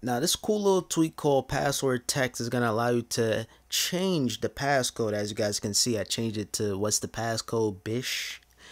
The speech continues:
Uh, you know, it's bish, bish. So passcode text,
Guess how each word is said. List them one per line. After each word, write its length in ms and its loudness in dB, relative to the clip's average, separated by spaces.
Uh, 240 -2
you 140 -2
know, 140 0
it's 240 -2
bish, 720 -10
bish. 300 -16
So 180 -4
passcode 640 2
text, 480 -2